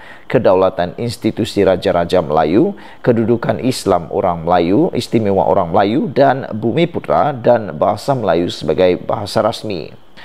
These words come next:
Bagi mempertingkatkan lagi kesefahaman dan kerjasama antara parti-parti yang membentuk kerajaan perpaduan Malaysia, masyarakat mesyuarat juga bersetuju untuk menganjurkan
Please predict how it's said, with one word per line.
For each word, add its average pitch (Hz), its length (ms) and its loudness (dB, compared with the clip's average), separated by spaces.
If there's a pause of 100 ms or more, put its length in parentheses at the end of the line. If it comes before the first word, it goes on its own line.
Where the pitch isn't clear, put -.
(360)
Bagi 143 400 4
mempertingkatkan 131 1120 -2
lagi 107 720 -2
kesefahaman 104 800 0
dan 98 160 2
kerjasama 95 800 -2
antara 95 320 -2
parti-parti 98 960 -4 (320)
yang 117 240 2
membentuk 110 640 0
kerajaan 101 560 2
perpaduan 85 560 0
Malaysia, 90 560 2 (400)
masyarakat 147 640 0
mesyuarat 156 480 2
juga 123 320 2
bersetuju 110 720 0
untuk 101 320 0
menganjurkan 104 880 0